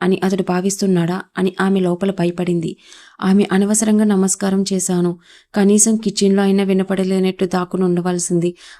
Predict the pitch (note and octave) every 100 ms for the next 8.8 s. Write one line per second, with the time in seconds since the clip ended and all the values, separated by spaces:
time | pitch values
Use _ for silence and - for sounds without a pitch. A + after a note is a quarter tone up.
0 | - F#3+ F#3+ F#3+ F3+ - G#3 G3+ F#3+ F#3
1 | F3 E3+ E3 E3 _ _ _ _ _ -
2 | G#3 G#3 - G3+ A#3 A#3 G#3 F3 F3 _
3 | - G3 A3+ A3+ F#3+ G#3 - A#3+ B3 A3+
4 | G#3 G#3+ G3+ F#3+ F#3 G3 F3+ F3 F#3+ F#3
5 | G3 F#3+ F3+ F3+ F#3+ G3+ F3 F3+ F3 E3+
6 | E3 E3 _ - _ _ _ G#3 G#3+ A3+
7 | A3+ A3 G#3+ A#3+ B3 A#3 F#3+ G3+ G#3+ -
8 | G#3+ G#3 G3 G3 F#3+ F3 F3